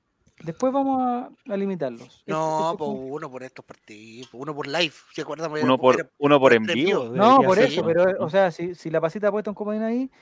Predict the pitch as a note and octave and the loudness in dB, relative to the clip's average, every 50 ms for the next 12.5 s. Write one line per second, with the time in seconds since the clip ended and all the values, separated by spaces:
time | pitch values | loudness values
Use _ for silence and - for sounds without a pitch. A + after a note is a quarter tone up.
0 | _ _ _ _ - E3 D#3 G3 F#3+ - G3+ G3 F#3 F#3+ F#3 G3 G3 G3 F#3 G3+ | _ _ _ _ -10 -8 -6 -6 -6 -6 -6 -6 -6 -4 -4 -2 -2 -2 -2 -2
1 | G3+ G3+ G3+ F#3+ F3+ F3 - G3 G3+ A#3 A#3+ B3 A#3 A3+ G#3 A3 G#3 G#3 G3+ G#3 | -2 -2 -4 -6 -6 -6 -4 -4 -2 0 0 0 -2 -2 0 2 2 4 4 4
2 | G#3+ G3 G3 - G#3 - - B2+ C3 C3+ C#3+ D3 - D#3 C#3+ A#2 G#2 G2 G2 - | 4 2 2 2 2 4 6 6 8 8 6 6 4 0 -2 -4 -6 -8 -10 -10
3 | D#3+ A#2+ _ - E3 D#3 F3+ E3 D#3 - G3 F#3+ E3+ F3 E3+ F3 F#3 G3+ G#3+ A3 | -10 -12 _ -12 -8 -4 -4 -4 -2 0 0 2 2 2 0 -2 0 0 2 2
4 | A3 A3 - - G3+ F#3+ F3+ - F3+ C#3+ C#3 F#3+ G#3+ A3 G#3+ A3 A3+ G#3+ _ _ | 2 2 2 0 -4 -4 -2 -4 -4 -4 -4 -2 -2 -2 -2 -4 -8 -10 _ _
5 | _ _ _ _ _ _ _ _ - F3 - A3 - A3 C#3 C4 B3+ A#3+ - A3 | _ _ _ _ _ _ _ _ -8 -4 -4 0 2 2 2 4 2 0 0 4
6 | G#3+ A#3 A#3+ C4+ C#4 C#4 B3+ - C4 A3 A3 A3 G#3+ G#3 G3+ - - G#3 G#3 C4+ | 6 6 6 6 4 0 2 4 6 6 8 8 6 4 2 2 4 4 2 2
7 | A#3 G3+ G3+ F#3+ F#3+ F#3 F3+ G3 F#3 - F3+ F3+ G#3 A#3 - - A3 G3+ F#3+ F3+ | 2 2 2 2 2 2 0 0 -2 -2 -2 -2 -2 -2 -4 -6 -10 -8 -6 -6
8 | F3+ F3+ F3 F3+ F3+ F3+ F3 F3 E3+ D#3 E3+ E3+ D3+ _ E3 D#3+ E3+ F#3+ G#3 A3+ | -4 -4 -4 -4 -4 -6 -6 -8 -12 -14 -14 -16 -16 _ -10 -8 -6 -6 -6 -6
9 | G#3+ F#3+ F#3+ F#3 F3+ - F#3 F3 G#3 C4 A#3 A#3+ F#3 F3+ A#3+ D4 C4 G3 D#3 C#3+ | -6 -8 -10 -12 -10 -6 -6 -6 -6 -6 -8 -8 -6 -2 -2 -2 -2 -4 -6 -12
10 | C3 B2 - - F3 F#3+ G3+ G#3 G#3+ G#3+ G#3+ B3 C#4+ D4 D4+ - - E4+ E4+ D#3 | -12 -12 -10 -8 -6 -6 -4 -4 -2 0 2 2 2 0 -2 -2 -2 -2 -2 0
11 | - D4+ D#3+ E3+ E3+ F3 F3+ G3 G3+ G3 F3+ - - G3 D3 _ - E3 G#3+ G#3 | 0 -2 -2 -2 -8 -8 -6 -8 -8 -8 -10 -14 -16 -20 -20 _ -16 -16 -16 -12
12 | F3+ - A#3 B3+ C#4 F4 D4+ - - - | -4 0 0 2 4 2 2 2 0 -6